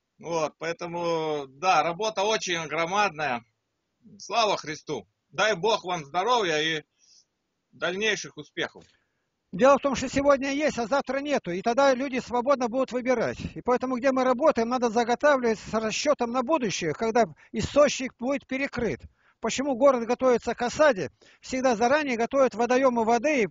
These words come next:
Speaker 2: пропитание. Так и я делаю всю жизнь.
Speaker 1: Ну, слава Богу.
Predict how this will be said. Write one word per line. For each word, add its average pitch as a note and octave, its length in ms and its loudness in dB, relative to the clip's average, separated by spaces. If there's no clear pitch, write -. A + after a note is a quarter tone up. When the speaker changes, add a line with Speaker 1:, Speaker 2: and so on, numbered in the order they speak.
Speaker 2:
пропитание. G3 640 -2
Так C4 240 -2
и A3 60 2
я G3+ 120 4
делаю E3+ 320 2
всю G3+ 200 -4
жизнь. C3+ 260 -6
Speaker 1:
Ну, D#3 200 -16
слава D3 300 -8
Богу. A#2 360 -8